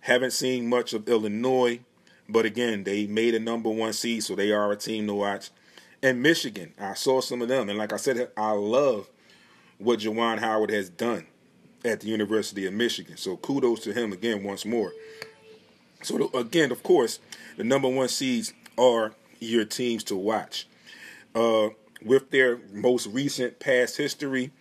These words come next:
I look at Villanova as a team to watch.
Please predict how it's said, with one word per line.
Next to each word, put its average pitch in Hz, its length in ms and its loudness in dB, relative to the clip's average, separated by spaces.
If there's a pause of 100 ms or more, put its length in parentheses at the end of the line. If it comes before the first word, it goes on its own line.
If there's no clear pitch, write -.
(440)
I 107 140 4
look 120 300 0
at 113 360 2
Villanova 127 800 2 (440)
as 117 180 2
a 113 60 -4
team 123 300 -2
to 117 80 0
watch. 117 480 0